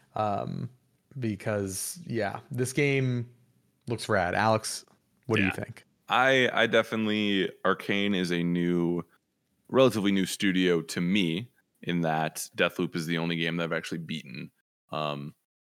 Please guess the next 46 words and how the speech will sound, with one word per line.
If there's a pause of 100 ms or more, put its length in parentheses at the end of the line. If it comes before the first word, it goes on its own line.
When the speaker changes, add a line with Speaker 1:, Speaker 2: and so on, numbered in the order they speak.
(100)
Speaker 2:
from
them.
So
I
was
like, (520)
I, (720)
I
knew
their
pedigree,
right?
I
was
excited (220)
by
the
potential
of
it,
but
it
was
like,
"Okay,
I'll
see
this
when
I
see
this,
and,
like,
it'll
be
cool,"
and (420)
just
kinda
live
my
life.
But (280)
I
got,